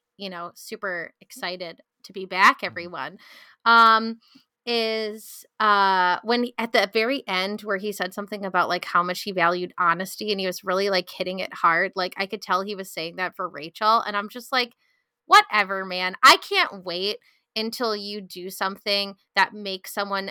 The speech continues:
Speaker 1: not feel exactly the way that they wanna feel, because this is a tough situation and it's hard to know how to handle rejecting that many people, and you look like an a-hole. Can't wait for it," because I
Speaker 2: <laughs>
Speaker 1: think Rachel did a really good job. She did the best she could.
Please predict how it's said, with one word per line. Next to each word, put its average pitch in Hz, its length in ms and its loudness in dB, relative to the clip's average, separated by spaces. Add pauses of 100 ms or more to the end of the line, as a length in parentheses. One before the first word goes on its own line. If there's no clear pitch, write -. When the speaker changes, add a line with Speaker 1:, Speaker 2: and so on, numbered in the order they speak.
Speaker 1:
not 180 340 -2
feel 180 600 -6 (160)
exactly 196 640 0
the 190 140 -2
way 180 220 -2
that 180 200 -4
they 185 120 -2
wanna 180 300 -2
feel, 180 440 -4
because 190 300 -8
this 185 180 -8
is 190 140 -8
a 190 60 -2
tough 180 280 0
situation 180 800 -6
and 180 160 -14
it's 175 160 -16
hard 185 260 -4
to - 100 -16
know 185 220 -8 (300)
how - 140 2
to 185 80 -2
handle 185 440 -12
rejecting 180 640 -12
that 175 200 -10
many 180 200 -18
people, 180 480 -12
and 185 180 -16
you 180 120 -14
look 170 200 -16
like 170 180 -16
an 151 100 -20
a-hole. 160 680 -16
Can't 294 320 0
wait 180 260 -8
for 156 280 -8
it," - 240 -10
because 233 300 2
I 226 100 2
Speaker 2:
<laughs> - 0 -
Speaker 1:
think 285 280 -6
Rachel 220 360 -2
did 196 260 -2 (320)
a 220 120 2
really 190 340 -6
good 202 180 -6
job. 175 400 4 (160)
She - 220 -10
did 190 200 -4
the 190 80 -4
best 180 240 -2
she 202 140 -10
could. 180 380 -6